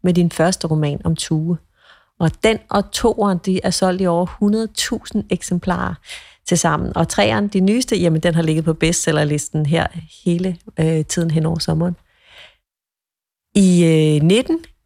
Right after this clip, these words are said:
kom novellesamlingen Tyverier, og så er du aktuel med en børnebog her i oktober to tusind og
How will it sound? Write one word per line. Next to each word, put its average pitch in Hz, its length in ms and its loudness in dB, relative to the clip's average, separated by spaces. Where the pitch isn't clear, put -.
kom - 300 0
novellesamlingen 170 760 0
Tyverier, 202 460 -2
og - 240 -2
så 208 140 0
er 202 100 0
du 202 140 0
aktuel 202 500 -2
med 202 80 2
en 180 80 0
børnebog 180 540 -2
her 190 220 -2
i 180 200 -4
oktober 202 640 -2
to - 180 -2
tusind 196 420 -4
og - 120 2